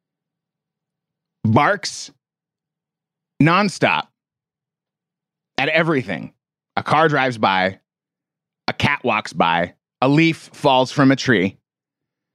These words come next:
and this dog barks, and it's loud. It's so loud. Like, you're, you're completely, like, if, if the windows are open, it's, you know,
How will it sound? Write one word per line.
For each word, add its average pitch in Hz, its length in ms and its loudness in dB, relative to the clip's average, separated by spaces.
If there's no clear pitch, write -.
and 143 120 0
this 139 120 -2
dog 123 280 0
barks, 127 500 -4
and 147 120 2
it's - 340 -6
loud. 107 640 0
It's 127 160 -4
so 220 260 2
loud. 160 400 -2
Like, 127 240 -2
you're, 147 280 2
you're 135 420 0
completely, 151 580 2
like, 117 360 0
if, 151 280 -2
if 156 180 -2
the 160 100 4
windows 156 480 0
are 123 140 -2
open, 107 480 0
it's, - 540 -4
you 135 80 4
know, 98 280 0